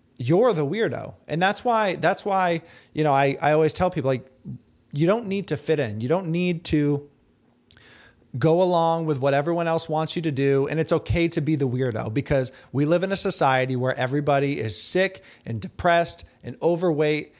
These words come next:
and they're miserable and they hate their marriages, they hate their life. And so why would you want to fit in? Why would you, why would you want to be included in that demographic of people? That is the standard.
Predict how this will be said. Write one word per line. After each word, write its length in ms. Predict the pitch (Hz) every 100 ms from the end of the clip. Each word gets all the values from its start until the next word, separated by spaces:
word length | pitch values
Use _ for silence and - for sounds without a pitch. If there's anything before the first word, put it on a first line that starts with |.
| _ -
and 120 | 117
they're 80 | 120
miserable 640 | 165 147 151 151 147 147
and 100 | 120
they 60 | 113
hate 240 | 151 170
their 120 | 170
marriages, 600 | 156 147 147 143 147 143
they 100 | 117
hate 260 | 104 160 160
their 140 | 180
life. 480 | 156 127 127 127 - _ _ _ _ _ _ -
And 120 | 165
so 120 | 196
why 200 | 170 190
would 180 | 208 180
you 80 | 196
want 240 | 185 180
to 80 | 139
fit 220 | - 110
in? 240 | 104 104 95
Why 220 | 127 151
would 180 | 180 180
you, 180 | 202 185
why 240 | 139 156
would 180 | 170 185
you 100 | 190
want 360 | 139 165 170 -
to 80 | 139
be 420 | 170 165 135 127 - -
included 680 | 156 160 - 170 180 156 139 -
in 160 | 147 147
that 360 | 143 135 - _ _ -
demographic 720 | 131 165 156 151 151 151 147
of 160 | 131 -
people? 500 | 175 160 107 113 - _ _ _ _ -
That 180 | 151 196
is 160 | 226 170
the 100 | 143
standard. 560 | - 185 196 123 117